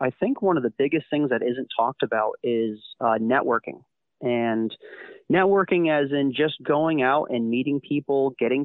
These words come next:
to know people, starting to build relationships, uh, because I feel like that is so,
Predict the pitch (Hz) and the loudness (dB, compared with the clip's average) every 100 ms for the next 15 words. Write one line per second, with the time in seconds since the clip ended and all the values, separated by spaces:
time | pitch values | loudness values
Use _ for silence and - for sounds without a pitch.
0 | - 127 120 120 123 120 - 117 113 - | -2 0 0 0 -2 0 2 2 2 2
1 | 120 131 127 123 123 120 120 113 113 - | 2 2 0 0 2 2 2 2 0 -2
2 | 110 - 110 107 - - - 113 104 104 | -4 -2 -2 -2 -4 -4 -2 0 0 -2
3 | 113 - 110 107 101 - 117 - 127 123 | -6 0 0 0 -2 -6 -8 -2 2 2
4 | - 113 110 95 - - 127 123 | 2 2 2 0 -4 -2 2 2